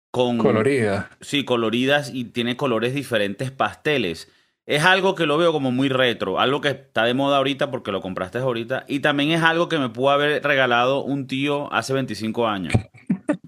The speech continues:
Speaker 2: Yo siento que esta es la típica camisa que usaba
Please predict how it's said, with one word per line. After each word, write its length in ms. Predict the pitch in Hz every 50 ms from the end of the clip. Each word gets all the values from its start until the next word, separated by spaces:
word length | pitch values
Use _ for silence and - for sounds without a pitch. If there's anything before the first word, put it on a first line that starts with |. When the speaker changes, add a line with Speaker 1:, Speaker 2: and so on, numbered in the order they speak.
| - 190 - - - - - - - - - -
Speaker 2:
Yo 120 | 170 165
siento 300 | 156 - 214 214 202 220
que 60 | 214 196
esta 160 | - - 190
es 60 | 185
la 160 | 196 180 135
típica 420 | - 170 156 - 190 190 190 185 180
camisa 540 | - 135 127 131 135 135 131 - 185 185
que 160 | 175 - - 151
usaba 960 | 131 - - - 127 127 131 139 143 151 160 160 156 151 139 127 127 -